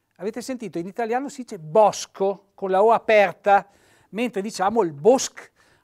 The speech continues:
Allora, cosa faccio? Ci metto l'accento fonico chiuso. Beh, l'ac, non c'è questione di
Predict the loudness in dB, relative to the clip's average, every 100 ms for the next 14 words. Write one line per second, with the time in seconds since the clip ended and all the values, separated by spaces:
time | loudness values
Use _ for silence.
0 | -2 2 2 2 4 4 2 -2 _ _
1 | -12 -10 -6 -4 -6 -12 -16 -6 -4 -2
2 | 0 -2 -2 -4 -4 -4 0 0 0 -2
3 | -2 -2 _ _ _ _ _ _ -6 -4
4 | -2 0 0 0 -6 _ _ _ _ _
5 | _ _ _ -8 -4 -2 -2 -4 -20 -18
6 | -16 -14 -16 -16 -10 -8 -8 -10 -14